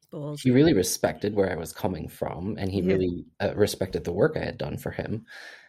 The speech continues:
Speaker 2: And so he agreed, and he, he went to bat for me. He, he made space for me, uh, within the company, and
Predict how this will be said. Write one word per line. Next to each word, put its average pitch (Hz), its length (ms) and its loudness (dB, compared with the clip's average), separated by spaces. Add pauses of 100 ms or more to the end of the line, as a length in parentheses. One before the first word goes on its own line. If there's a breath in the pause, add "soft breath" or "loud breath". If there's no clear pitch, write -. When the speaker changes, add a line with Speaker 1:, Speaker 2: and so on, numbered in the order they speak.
(120 loud breath)
Speaker 2:
And 107 260 6
so 104 640 8
he 117 220 0
agreed, 90 500 -2
and 98 180 -4
he, 98 360 -4 (120)
he 110 80 -4
went 117 140 0
to - 60 -2
bat - 360 -4
for - 220 -8
me. 80 320 -10
He, 98 300 -4 (560 soft breath)
he - 180 -4
made 98 760 2
space - 520 0
for 92 300 4
me, 85 400 -6 (100)
uh, 85 180 -2
within 95 460 -2
the 80 80 -6
company, 82 720 -8
and 85 480 0